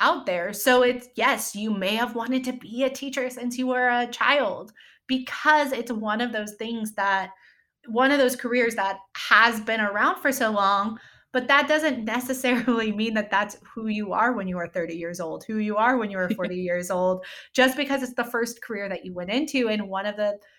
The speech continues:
Speaker 1: things that's been changing in the last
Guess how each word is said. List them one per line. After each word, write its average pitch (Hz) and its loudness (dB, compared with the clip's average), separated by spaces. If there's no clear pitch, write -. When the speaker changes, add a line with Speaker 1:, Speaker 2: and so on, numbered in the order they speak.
Speaker 1:
things 262 4
that's 220 0
been 202 -6
changing 208 -2
in 196 -4
the 185 0
last 185 4